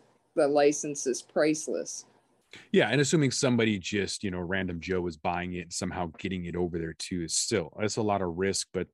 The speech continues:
Speaker 2: uh, they're make-, they're doing it anyways. <laughs> Doesn't matter. Um,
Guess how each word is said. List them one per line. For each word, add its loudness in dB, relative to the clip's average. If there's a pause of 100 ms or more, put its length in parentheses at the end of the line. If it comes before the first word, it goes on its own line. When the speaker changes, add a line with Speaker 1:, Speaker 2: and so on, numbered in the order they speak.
Speaker 2:
uh, -2
they're -4
make-, -4
they're 0
doing 2
it 4
anyways. 2
<laughs> -12
Doesn't -2
matter. 4 (460)
Um, -4